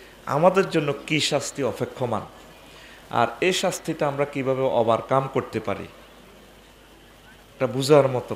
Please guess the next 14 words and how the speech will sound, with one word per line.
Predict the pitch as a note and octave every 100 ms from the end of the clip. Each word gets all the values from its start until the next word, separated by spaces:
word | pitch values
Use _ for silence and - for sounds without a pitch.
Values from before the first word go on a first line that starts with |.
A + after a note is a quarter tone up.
| -
কথা। | G#2 G2 G2+ - - - - - - - - -
আমার | A#2+ C#3
শরীরও | C3+ - C3+ C#3 E3
খুবই | D#3+ D#3
খারাপ, | E3 C3 C3 D3 -
প্রচণ্ড | B2+ C3 F3+ E3 D#3+
জ্বর, | C3+ B2+ F#2+ - - - - - - - - G#2
বসার | C3 C#3+ E3+ F#3
মতো | E3+ - C3
বল | A#2 G2+
নাই, | F#2+ G2 - - - - -
তবু | D#3 D#3+
আমি | D3 D3+ G3 - - - - - - -
কোরআনের | B2+ C3 C3 C#3